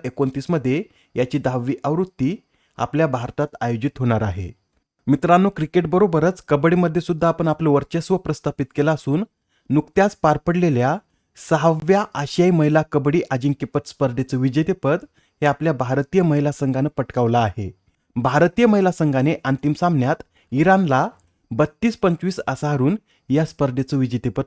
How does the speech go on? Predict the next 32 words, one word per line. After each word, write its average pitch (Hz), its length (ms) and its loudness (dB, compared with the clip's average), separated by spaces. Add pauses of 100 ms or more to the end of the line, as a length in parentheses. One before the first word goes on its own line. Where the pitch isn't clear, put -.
पटकावलं. 101 480 -4 (460)
या 143 100 2
स्पर्धेत 151 420 0
भारतीय 135 480 -2
संघाच्या 170 420 -2
कर्णधार 151 460 0
कोण 151 180 -2
होत्या, 143 340 -2 (440)
तर 147 80 2
सोनाली 151 400 2
शिंगटे 202 480 0 (340)
या, 135 160 0
या 151 120 2
स्पर्धेत 139 420 -2
भारतीय 123 480 -6
संघाच्या 127 540 -4
कर्णधार 120 400 -2
होत्या. 104 340 -6 (420)
आणि 117 140 0
भारताने 127 480 0
ही 170 80 0
स्पर्धा 151 360 -2
एकूण 151 320 0
कितव्यांदा 170 420 0
जिंकली 165 420 -2 (100)
असं 135 200 -4
जर 135 140 0
विचारलं, 151 560 0 (500)
तर 190 80 4
भारताने 170 480 0
ही 165 60 2
स्पर्धा 156 500 2